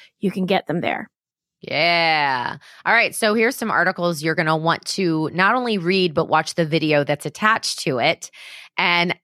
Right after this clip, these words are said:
Speaker 2: I'm wondering if you saw this too, because maybe not though, because you're not on Facebook as much. It showed up in our podcast group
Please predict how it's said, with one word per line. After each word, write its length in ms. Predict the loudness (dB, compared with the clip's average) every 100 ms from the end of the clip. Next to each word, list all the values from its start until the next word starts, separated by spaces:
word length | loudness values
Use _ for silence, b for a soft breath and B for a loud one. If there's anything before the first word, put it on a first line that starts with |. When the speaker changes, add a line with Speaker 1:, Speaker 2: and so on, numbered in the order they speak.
| 0
Speaker 2:
I'm 300 | 2 2 2
wondering 340 | 0 2 2
if 160 | 0 -2
you 160 | -4 -2
saw 240 | 2 2
this 260 | 2 -2 -4
too, 400 | 0 0 0 -2
because 720 | -6 -2 0 2 2 0 -4 0
maybe 320 | 0 2 2
not 300 | 2 2 2
though, 220 | 2 2
because 320 | -2 -4 -4
you're 100 | -2
not 220 | 0 0
on 220 | 0 -2 -2
Facebook 360 | -4 -4 -6
as 140 | -4 -2
much. 320 | -2 -4 -12 B B B B _
It 200 | -2 -2
showed 280 | 0 2 4
up 180 | 2 0
in 180 | -2 -2 2
our 340 | 2 4 2
podcast 1000 | -2 -2 0 2 0 -2 0 0 -2 -8
group 500 | -6 -2 -2 -2 -6